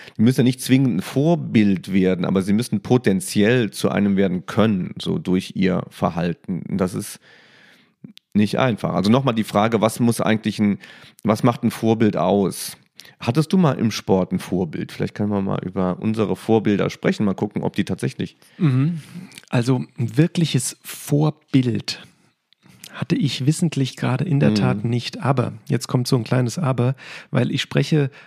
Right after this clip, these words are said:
Speaker 2: bevor wir so eine Episode auch aufnehmen, immer noch mal mit so ein paar Leuten, hol mir so ein paar Blitzlicht zu dem Thema ab. Und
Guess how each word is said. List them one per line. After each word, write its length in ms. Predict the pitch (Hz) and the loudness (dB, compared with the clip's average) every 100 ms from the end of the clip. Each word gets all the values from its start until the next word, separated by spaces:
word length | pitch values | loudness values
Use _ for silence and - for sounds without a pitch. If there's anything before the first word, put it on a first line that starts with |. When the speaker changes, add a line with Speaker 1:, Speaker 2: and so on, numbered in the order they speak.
| - | -8
Speaker 2:
bevor 260 | 131 131 | -4 0
wir 80 | 127 | 0
so 80 | 123 | 0
eine 120 | 123 | 0
Episode 480 | 151 131 117 135 139 | -2 -2 0 0 2
auch 420 | 131 131 165 160 _ | 0 -2 -6 -16 _
aufnehmen, 480 | 135 127 139 127 151 | -2 0 -2 -2 0
immer 120 | 156 | 0
noch 80 | 127 | 0
mal 80 | |
mit 100 | 127 | -2
so 100 | - | 0
ein 80 | 143 | -2
paar 180 | - 120 | 0 0
Leuten, 640 | 117 156 143 127 117 113 | 0 0 0 -2 -2 -2
hol 100 | 120 | 0
mir 100 | 147 | 2
so 80 | 131 | 2
ein 60 | 123 | 0
paar 100 | 117 | -2
Blitzlicht 520 | 143 151 - 170 - | -2 -2 -2 -2 -6
zu 140 | - | -2
dem 80 | 120 | -2
Thema 320 | 117 139 131 | 0 0 0
ab. 180 | 147 139 - - - _ | -2 -6 -14 -20 -20 _
Und 360 | 135 123 120 | 0 0 -2